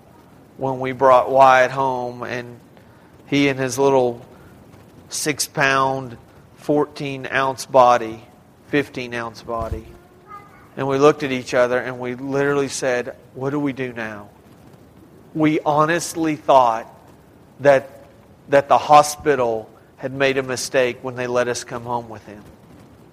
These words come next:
We thought, "We have no idea what we're doing."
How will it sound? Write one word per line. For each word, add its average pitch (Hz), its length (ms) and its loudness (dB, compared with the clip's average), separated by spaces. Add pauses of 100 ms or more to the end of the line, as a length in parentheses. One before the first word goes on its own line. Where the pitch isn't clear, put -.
(480)
We 143 80 -4
thought, 147 240 6
"We 147 140 -2
have 139 260 -4
no 135 680 0 (260)
idea 123 480 -2
what 117 220 -8
we're 120 160 -8
doing." 101 340 -14